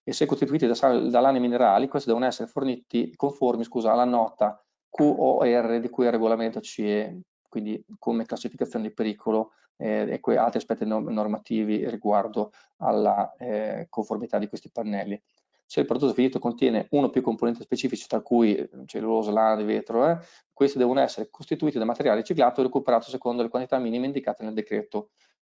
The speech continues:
Il decreto indica queste quantità, vedi, come vedete, lana di vetro, sessanta, for-, l'osante in forma di pelano, sessanta per cento, esante stippato, quindi es-, la lana di roccia il quindici per cento, la perlite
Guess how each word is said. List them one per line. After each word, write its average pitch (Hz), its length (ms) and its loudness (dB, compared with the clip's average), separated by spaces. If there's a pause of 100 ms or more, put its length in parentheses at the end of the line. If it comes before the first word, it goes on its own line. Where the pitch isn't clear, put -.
(160)
Il 110 100 -4
decreto 139 340 2
indica 123 320 0
queste - 340 -4
quantità, 110 600 2
vedi, 107 160 -4
come 110 180 -6
vedete, 123 280 -2
lana 110 180 0
di 120 100 0
vetro, 117 380 -2
sessanta, - 460 -6
for-, 117 400 -4
l'osante 117 400 -2
in - 60 -10
forma 110 180 -6
di 117 60 -4
pelano, 113 200 -4
sessanta 117 260 -8
per 143 140 -4
cento, 117 340 -4
esante 113 300 -2
stippato, - 680 0 (540)
quindi 110 220 -4
es-, 113 120 -6
la 113 280 -2
lana 117 200 4
di 117 80 0
roccia 120 260 0
il 104 80 -6
quindici 113 320 -4
per 160 160 -2
cento, 120 520 -2 (760)
la 123 140 -2
perlite 117 600 -2